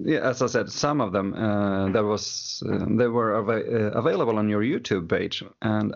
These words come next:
I found them very interesting because I, I myself come from a theater background, so to me it was, uh, something new. I hadn't seen something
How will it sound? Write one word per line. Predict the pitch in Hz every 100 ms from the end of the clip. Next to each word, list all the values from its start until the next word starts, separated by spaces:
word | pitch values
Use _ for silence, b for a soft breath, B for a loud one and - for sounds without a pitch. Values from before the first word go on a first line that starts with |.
| -
I |
found | 151 - 220 254
them | 208
very | 170 208 208
interesting | 214 240 160 117 101 107
because | 110 135 - - -
I, | 147 156
I | 147 151
myself | - 69 - 139 139 165 165
come | - 214 214
from | 127
a | 113 101
theater | - 110 104
background, | 95 104 - 101 98
so | - 117 107 B B B B -
to | 147
me | 160
it | 190
was, | 143 131 - - - - - -
uh, | 87 - 117
something | - - 185 185 160
new. | 165 175 113 -
I | 120
hadn't | 135 151
seen | - 180 175
something | 156 135 120 123